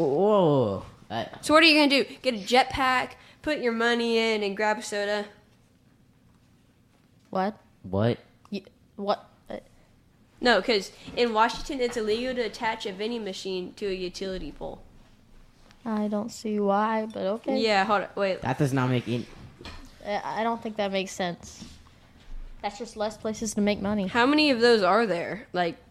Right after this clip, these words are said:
Speaker 3: Has it happened before?
Speaker 2: years.
Speaker 1: Well, it had to have happened if it, they made it a law. If, like, that
Speaker 3: Maybe
Speaker 1: type
Speaker 3: not.
Speaker 1: of law, how would they just come up with that law then? Like,
Speaker 3: Someone just didn't like vending machines on utility poles.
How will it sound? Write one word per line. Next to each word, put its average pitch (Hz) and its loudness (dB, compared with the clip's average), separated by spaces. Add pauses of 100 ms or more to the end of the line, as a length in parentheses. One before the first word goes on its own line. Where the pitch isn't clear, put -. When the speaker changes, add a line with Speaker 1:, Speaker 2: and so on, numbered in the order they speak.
(220)
Speaker 3:
Has 208 2
it 208 0
happened 269 6
before? 339 10 (600)
Speaker 2:
years. 90 -8
Speaker 1:
Well, 180 8
it 165 2
had 156 4
to 175 8
have 143 6
happened 123 0
if - -8
it, 113 -6
they 113 0
made 113 0
it 120 0
a 101 0
law. 107 0
If, - -4
like, 135 0
that - 4
Speaker 3:
Maybe 370 6
Speaker 1:
type 269 6
Speaker 3:
not. 196 4
Speaker 1:
of 233 2
law, 123 2 (480)
how 170 0
would 202 0
they 196 0
just 180 -6
come 156 0
up 147 2
with 131 0
that 117 0
law 120 4
then? 85 -6 (720)
Like, 120 -6 (340)
Speaker 3:
Someone 233 0
just - -6
didn't 220 0
like 220 -2
vending 226 -4
machines 196 -6
on 180 -6
utility 185 -8
poles. - -14